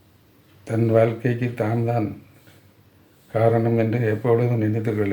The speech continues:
வேண்டும். ஆகையால் இருக்கும் வரை வாழ்க்கையை நல்ல முறையில் அனுபவித்து கொண்டு, இருக்கிறதை வைத்து கொண்டு சந்தோஷமாக வாழ வேண்டும். ஒவ்வொரு ஒரு மனிதனுக்கும் கடவுள்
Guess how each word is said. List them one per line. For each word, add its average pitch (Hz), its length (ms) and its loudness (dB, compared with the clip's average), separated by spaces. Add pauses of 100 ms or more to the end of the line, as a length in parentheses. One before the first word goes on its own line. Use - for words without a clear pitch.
வேண்டும். 95 260 -10 (1120)
ஆகையால் 113 440 2
இருக்கும் 123 360 -2
வரை 123 220 2 (960)
வாழ்க்கையை 117 520 0
நல்ல 113 200 2
முறையில் 117 440 0
அனுபவித்து 117 440 -2
கொண்டு, 113 300 -2 (1500)
இருக்கிறதை 120 680 2
வைத்து 117 360 0
கொண்டு 113 260 -4 (160)
சந்தோஷமாக 117 680 -2
வாழ 107 180 0 (100)
வேண்டும். 98 300 -8 (1400)
ஒவ்வொரு 127 380 2
ஒரு 120 120 0
மனிதனுக்கும் 120 720 -2 (100)
கடவுள் 117 400 -4